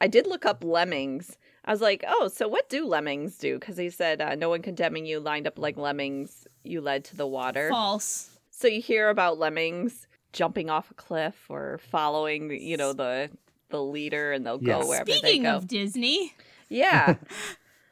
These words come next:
Speaker 1: So I, I looked that up and I was like, "Oh," you know, they're all like,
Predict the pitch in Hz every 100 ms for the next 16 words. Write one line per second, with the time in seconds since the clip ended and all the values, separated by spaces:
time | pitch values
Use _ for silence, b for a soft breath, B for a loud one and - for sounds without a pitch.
0 | _ - 302 262 254 - 220 208 - 202
1 | 202 254 - 196 190 202 - 185 165 165
2 | 160 151 - 494 392 143 180 _ 196 180
3 | 170 160 156 143 143